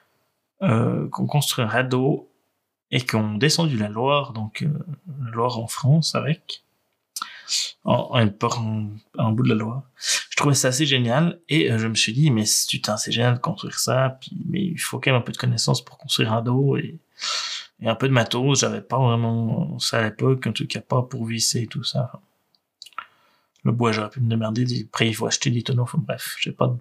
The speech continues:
permis, c'était un peu compliqué. Mais j'avais envie, euh, de faire un, ça, c'était en deux mille dix-neuf, je crois. Ouais, c'était en deux mille, fin deux mille dix-neuf, c'était septembre, novembre, décembre deux mille dix-neuf, je regarde ce genre de vidéos d'aventure,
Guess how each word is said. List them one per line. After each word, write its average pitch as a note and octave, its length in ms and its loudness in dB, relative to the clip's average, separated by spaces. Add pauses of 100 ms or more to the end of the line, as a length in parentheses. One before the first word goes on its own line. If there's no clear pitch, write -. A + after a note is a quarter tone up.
permis, B2+ 320 2
c'était - 180 -4
un C3 60 -4
peu C#3 120 2
compliqué. C3+ 540 0 (520)
Mais E3 200 4
j'avais B2 280 2
envie, B2+ 420 4
euh, G#2+ 180 2
de G#2+ 180 -4
faire C3+ 380 2
un, G#2 320 -2 (880)
ça, - 180 0
c'était B2+ 260 0
en G#2+ 100 2
deux C3+ 140 2
mille D#3 140 6
dix-neuf, A2+ 440 2
je - 80 -4
crois. A2+ 400 -4
Ouais, C#3+ 120 6
c'était - 180 -2
en A#2+ 40 0
deux A#2+ 80 2
mille, B2+ 140 2
fin C#3 180 2
deux C3+ 80 2
mille B2 140 0
dix-neuf, A#2 340 0
c'était B2 260 -2 (360)
septembre, B2+ 580 2
novembre, A#2+ 400 0
décembre B2 380 2
deux B2 80 -4
mille A#2+ 120 -4
dix-neuf, A#2+ 320 -6
je - 140 0
regarde B2 240 0
ce A#2+ 100 0
genre A#2 120 -2
de A#2 80 0
vidéos A#2 280 2 (840)
d'aventure, C3 300 2